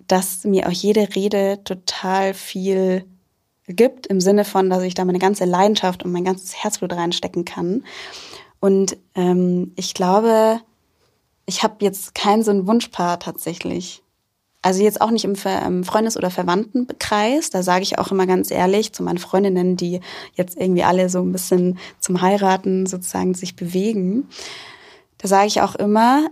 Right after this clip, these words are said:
ähm, ihr müsst euch bitte nicht gezwungen fühlen, dass ich eure Traurednerin bin. Um Gottes Willen, auf gar keinen Fall. Wenn ihr da jemand anderen seht,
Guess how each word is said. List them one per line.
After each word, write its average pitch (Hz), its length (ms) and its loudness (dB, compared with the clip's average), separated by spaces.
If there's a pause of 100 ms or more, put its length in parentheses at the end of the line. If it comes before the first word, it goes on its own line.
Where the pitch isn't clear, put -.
ähm, 202 680 0 (240)
ihr 196 100 0
müsst 196 220 2
euch - 240 -8
bitte 202 240 4
nicht 247 200 0
gezwungen 208 380 0
fühlen, 208 460 -2
dass - 220 -6
ich - 200 -2
eure 185 220 0
Traurednerin 175 800 0
bin. 180 440 0 (280)
Um 185 100 4
Gottes 185 380 2
Willen, 190 300 0
auf 165 100 -8
gar 180 220 0
keinen 202 200 -2
Fall. 180 520 -2 (120)
Wenn 180 280 2
ihr 202 180 0
da 185 80 2
jemand 175 260 0
anderen 196 420 2
seht, 180 340 -2